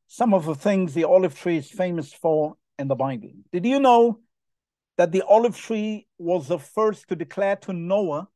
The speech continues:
and all the creatures on the ark that the waters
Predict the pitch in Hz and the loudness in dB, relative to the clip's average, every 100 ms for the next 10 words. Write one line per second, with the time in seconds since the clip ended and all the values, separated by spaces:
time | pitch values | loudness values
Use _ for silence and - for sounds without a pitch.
0 | _ _ _ _ _ - 175 190 214 220 | _ _ _ _ _ -10 0 2 2 0
1 | 208 - 220 214 - 196 170 175 170 170 | -4 -8 -12 -10 -8 -8 -8 -6 -2 -2
2 | 196 - _ _ _ _ _ _ _ _ | -4 -8 _ _ _ _ _ _ _ _
3 | _ - 165 175 165 190 202 208 214 214 | _ -10 -4 -2 0 0 0 -2 -4 -4
4 | 202 - | -6 -14